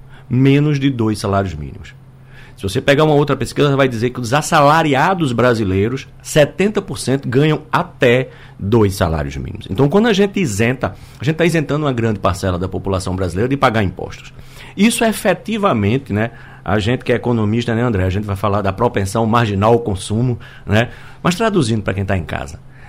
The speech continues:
essas pessoas que ganham até dois salários mínimos, elas estão consumindo abaixo do seu ponto mínimo de necessidade de consumo. Eu não tô falando de luxo, eu tô falando de, sim,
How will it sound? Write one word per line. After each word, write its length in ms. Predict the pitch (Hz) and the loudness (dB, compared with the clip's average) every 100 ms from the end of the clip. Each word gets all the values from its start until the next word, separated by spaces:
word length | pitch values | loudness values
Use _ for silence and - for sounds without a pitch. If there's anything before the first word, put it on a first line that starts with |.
| - | -4
essas 160 | 196 | -2
pessoas 360 | - 233 247 247 | 0 -2 -2 -6
que 80 | - | -4
ganham 160 | 131 | -4
até 160 | 123 117 | -2 -2
dois 200 | 98 107 | -2 -2
salários 360 | 104 95 98 82 | -2 0 -2 -2
mínimos, 200 | 107 123 | -2 0
elas 160 | 139 | 0
estão 140 | 139 156 | 0 -2
consumindo 480 | 165 147 131 143 | -2 -2 0 2
abaixo 520 | 139 98 95 131 - 151 | 2 2 2 0 -2 -2
do 120 | 135 | -2
seu 220 | - 160 | 0 -2
ponto 380 | - 123 135 185 | 0 0 0 2
mínimo 360 | 151 135 143 | 2 4 2
de 80 | 143 | 2
necessidade 640 | 156 151 175 202 180 151 135 | 0 0 -4 -2 2 2 2
de 80 | |
consumo. 500 | 120 101 - 98 82 - - - | 0 0 2 2 0 -4 -16 -8
Eu 80 | 127 | -2
não 60 | 139 | 0
tô 120 | 214 | 0
falando 320 | 202 156 139 | 2 2 2
de 80 | 113 | 2
luxo, 340 | 98 104 92 | 0 0 -2
eu 40 | - | -4
tô 140 | 175 | -2
falando 400 | 165 170 170 180 | 2 2 2 0
de, 100 | 196 | -4
sim, 380 | - - 165 | -4 0 0